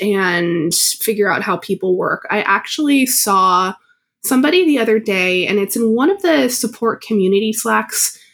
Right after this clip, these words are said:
that I'm part of. It's either Support Driven or Elevate C X. I can't remember which one this question came up in, but I saw someone asking a question about they're adding team members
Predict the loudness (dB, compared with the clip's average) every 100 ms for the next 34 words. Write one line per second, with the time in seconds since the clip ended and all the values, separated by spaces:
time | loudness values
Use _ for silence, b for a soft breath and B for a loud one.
0 | B -2 2 2 2 2 2 2 0 0
1 | 0 0 0 -2 -4 -4 -2 -2 0 0
2 | 2 2 2 0 0 2 2 0 0 0
3 | 0 0 0 0 -2 -6 -4 -4 -2 -2
4 | 0 -2 -2 -4 -4 -4 -4 -8 -10 -8
5 | -8 -8 -6 -6 -6 -4 -2 -4 B B
6 | B -2 0 2 2 2 2 2 0 -2
7 | -2 -2 0 -2 0 0 0 0 -2 -2
8 | b b b _ _ 0 2 4 2 0
9 | -2 -2 -2 -2 0 0 0 0 0 0
10 | 0 0 -4 -6